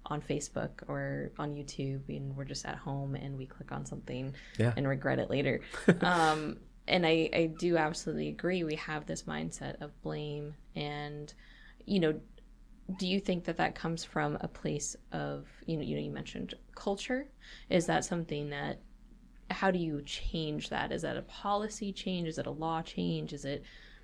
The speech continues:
Speaker 1: um, or, or something even more abstract and, and difficult?
Speaker 2: It's a, it's a combination, right? Uh, again,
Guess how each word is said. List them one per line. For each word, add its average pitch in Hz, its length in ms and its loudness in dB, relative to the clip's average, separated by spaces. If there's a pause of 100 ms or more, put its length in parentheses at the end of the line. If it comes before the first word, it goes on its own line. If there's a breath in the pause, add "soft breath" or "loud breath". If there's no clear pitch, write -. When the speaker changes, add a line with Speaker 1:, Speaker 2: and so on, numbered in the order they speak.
Speaker 1:
um, 151 540 -2
or, 151 180 2
or 151 80 2
something 143 640 -4 (240)
even 151 220 -2
more 143 300 -2
abstract - 640 -4
and, 147 160 0
and 165 160 -4
difficult? - 640 -4 (220)
Speaker 2:
It's - 140 4
a, - 100 10
it's - 200 10
a 117 60 12
combination, 95 580 8
right? 87 260 0 (100)
Uh, 90 280 0
again, 87 580 2